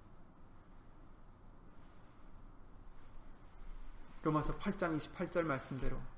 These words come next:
하나님을 사랑하는 자, 곧 그 뜻대로 부르심을 입은 자들에게는 모든 것이 합력하여 선을 이루게 해주신다라는 그 말씀을 의지하셔서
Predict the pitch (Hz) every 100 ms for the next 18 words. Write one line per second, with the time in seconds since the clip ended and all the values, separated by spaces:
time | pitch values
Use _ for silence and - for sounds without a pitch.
0 | - - - - - - - 165 147 139
1 | - 196 190 185 175 - - - - -
2 | - - 147 - 135 - 185 202 185 185
3 | - 175 175 180 170 156 156 147 135 131
4 | 131 143 143 - - - - - - -
5 | 143 151 190 240 233 226 220 226 - 233
6 | 226 202 - 170 165 - - - - -
7 | - 269 254 240 190 175 170 160 165 156
8 | 139 139 135 135 - 143 131 - - 135
9 | 120 147 156 156 131 135 127 135